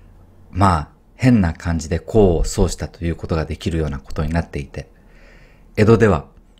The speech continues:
頭にきた、まあ、幕府関係者たちが、薩摩藩邸焼き討ちをするという事態にまで発展してしまいました。江戸の幕府関係者、幕府官僚たちとしてはですね、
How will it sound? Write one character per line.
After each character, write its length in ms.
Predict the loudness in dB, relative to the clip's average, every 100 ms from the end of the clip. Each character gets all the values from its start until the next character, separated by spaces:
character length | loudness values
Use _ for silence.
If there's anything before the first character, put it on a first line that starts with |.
| _
頭 340 | -6 0 4 4
に 100 | 2
き 60 |
た、 220 | -2 -6 -6 _ _ _ -8
ま 140 | -4
あ、 40 | -2
幕 260 | -2 2
府 120 | 0 0
関 260 | -2 -2
係 140 | 0 -2
者 120 | -2
た 100 | -10
ち 140 | -12
が、 140 | -14 -16 _ -20 _ -20 -20 -20 -20 -16
薩 140 | -6
摩 320 | 0 4 4 4
藩 300 | 4 4 2
邸 280 | 0 2
焼 180 | 2 -2
き 140 | 0 0
討 180 | 2
ち 80 | 4
を 60 | 2
す 140 | 2
る 120 | -2
と 180 | 0 0
い 100 | 2
う 40 | 0
事 140 | 0
態 220 | 0 2
に 60 | 0
ま 120 | -2
で 220 | -2 -4 -10 -20 -20
発 220 | -8 -8 -2
展 220 | 2 2
し 80 | 0
て 60 |
し 140 | -2 0
ま 100 | 2
い 40 |
ま 100 | 2
し 100 | -2
た。 140 | -8 -20 -20 _ -20 -20 -20 -20 -12 0
江 120 | 4
戸 120 | 6
の 280 | 6 4 -4 _ -2
幕 240 | 0 0 -2
府 220 | -6 -6
関 240 | -2 0 0
係 180 | 0
者、 200 | 0 -2 0
幕 220 | 0 0
府 120 | -4
官 280 | 0 2 4
僚 180 | 4 2
た 140 | 0
ち 100 | -2
と 100 | -6
し 100 | -4
て 120 | 0
は 100 | 0
で 100 | -2
す 180 | -8 -2
ね、 260 | 0 0